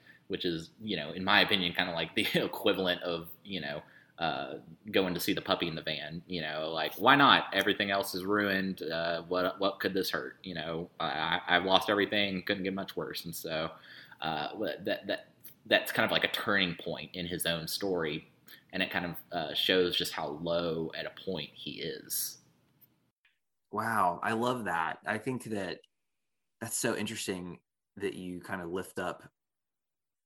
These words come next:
Speaker 2: that irony piece, because that's, I, I, I went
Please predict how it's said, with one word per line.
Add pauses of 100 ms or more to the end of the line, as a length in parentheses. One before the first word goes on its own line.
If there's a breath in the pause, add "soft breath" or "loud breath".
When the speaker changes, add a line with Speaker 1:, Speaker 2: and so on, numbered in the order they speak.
(120)
Speaker 2:
that
irony
piece,
because
that's, (140)
I, (100)
I,
I
went